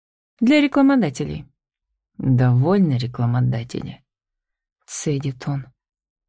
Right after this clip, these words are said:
«Довольно». «Уходи отсюда». Накаляются до предела мои нервы. «Так ты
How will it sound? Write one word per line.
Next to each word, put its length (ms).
«Довольно». 720
«Уходи 680
отсюда». 680
Накаляются 800
до 100
предела 540
мои 280
нервы. 500
«Так 220
ты 300